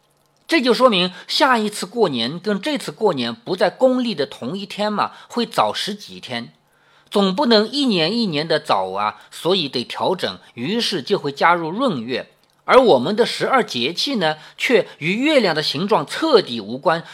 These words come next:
只与你在钟面上走到的位置有关。虽然说当时并没有公历的几月几日这种说法，但是不妨碍祖先们凭着这个规律定下了二十四个节气，它们与当时的农历日期毫不相干，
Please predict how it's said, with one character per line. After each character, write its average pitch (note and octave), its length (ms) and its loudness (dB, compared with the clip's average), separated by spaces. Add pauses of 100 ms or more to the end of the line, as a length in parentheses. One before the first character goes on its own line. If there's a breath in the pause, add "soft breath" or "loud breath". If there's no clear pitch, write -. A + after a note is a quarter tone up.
只 C#3+ 400 -4
与 F#3 200 -2
你 E3+ 200 0
在 E3+ 120 2
钟 C#4+ 220 -4
面 A#3+ 140 0
上 F#3 120 -2
走 A#2+ 200 -4
到 D3+ 100 2
的 G#3 120 2
位 C#4+ 220 0
置 D#3+ 200 -6
有 A2 160 -4
关。 A#2+ 340 -4 (380 soft breath)
虽 D#4 180 -2
然 G#3+ 160 8
说 G#3 300 4 (160 loud breath)
当 C#4 240 8
时 - 180 0
并 G#3+ 240 -2
没 D3+ 140 0
有 D#3 100 6
公 C#4 300 0
历 B3+ 100 -2
的 F3+ 100 2
几 C#3 220 -8
月 G#3 180 2
几 A#2+ 240 -4
日 G#3 200 0
这 A3 100 -4
种 F3+ 160 -2
说 B3 240 4
法， G#2 300 0 (160 loud breath)
但 A#3 180 6
是 - 160 2
不 F#3 180 0
妨 E3+ 220 4
碍 G#3+ 160 4
祖 B2+ 220 -4
先 C4 180 0
们 G3+ 140 2
凭 E3+ 200 -4
着 G#3+ 120 2
这 C4+ 180 -4
个 D#3 100 2
规 G#3+ 220 0
律 G3 160 -2
定 G#3+ 260 -2
下 D3+ 140 0
了 C3+ 100 0
二 F#3+ 220 2
十 D#3 140 -4
四 - 160 -10
个 D3 120 -2
节 G#2+ 300 -8
气， B2 320 -8 (240 loud breath)
它 C#4 320 4
们 G3+ 220 2 (140 loud breath)
与 C3 140 -6
当 C#4 300 2
时 - 180 -4
的 F#3 140 0
农 C#3 400 -4
历 A3+ 120 0
日 A3 180 -4
期 - 180 -4
毫 D3+ 340 0
不 A#3+ 200 0
相 C3+ 240 -2
干， C3 200 -2